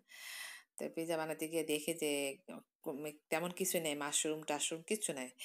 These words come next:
তো শুধু চিকেন দিয়ে, পেঁয়াজ দিয়ে, চিজ দিয়ে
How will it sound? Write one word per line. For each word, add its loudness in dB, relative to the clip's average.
তো -10
শুধু -2
চিকেন 0
দিয়ে, 2
পেঁয়াজ 0
দিয়ে, 2
চিজ -2
দিয়ে -2